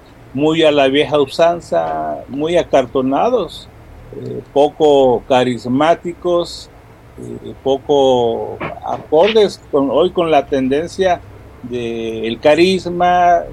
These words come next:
de la personalidad, eh, pues, estridente, podríamos decir, que ha marcado Andrés Manuel López Obrador en su forma de comunicación política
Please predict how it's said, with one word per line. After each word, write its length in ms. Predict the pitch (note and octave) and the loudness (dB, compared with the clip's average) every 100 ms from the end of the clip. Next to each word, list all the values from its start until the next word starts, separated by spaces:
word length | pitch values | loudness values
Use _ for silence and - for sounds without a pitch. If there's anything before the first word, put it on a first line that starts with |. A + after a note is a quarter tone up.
| - | -14
de 400 | B2+ B2 B2 A#2+ A#2 | -8 -8 -8 -8 -4
la 460 | B2 A#2+ A#2 A2+ G#2 | -2 0 -2 -4 -4
personalidad, 880 | C#3 B2 C#3 B2+ B2+ B2 B2 C#3+ D#3 | -2 -2 -2 -2 0 0 2 2 2
eh, 1000 | - - - - - C#3 B2 A#1+ A#1+ - - - - | -2 -12 -20 -20 -18 -14 -12 -10 -10 -14 -18 -20 -10
pues, 240 | C3+ C3 C3+ | -6 -2 -4
estridente, 680 | B2+ - D#3 D#3 C4 E4+ C4+ | -4 -6 0 4 4 2 0
podríamos 680 | G#3 F#3+ G#3+ G3+ G3+ G3 | 2 2 2 -2 -6 -6
decir, 420 | F3+ D#3 G3 A3 A3+ - - - - - | -6 -6 -4 -4 -6 -20 -20 -20 -18 -4
que 120 | C3+ | 0
ha 60 | C#3+ | 2
marcado 1040 | E3+ D3 - D3 D#3 D3+ C3+ A#2+ A2 G#2+ | 2 2 2 2 4 2 0 -2 -6 -8
Andrés 240 | A#2+ A#2+ | -8 -8
Manuel 240 | A#2 B2 C#3 | -6 -2 0
López 340 | D#3 - D3+ | 0 -2 -4
Obrador 460 | D3 C3+ B2+ D3 G3 | 0 0 2 0 -2
en 80 | G3 | -6
su 140 | C#3+ | -8
forma 320 | - D3 D3+ | -4 -2 0
de 100 | C#3+ | -2
comunicación 680 | C3 B2 A#2+ A#2 A#2+ - C#3 | -4 -6 -6 -8 -10 -6 -6
política 720 | C#3 D#3 D3 D3+ D#3+ - F#3+ | -2 -2 -2 -6 -10 -4 -4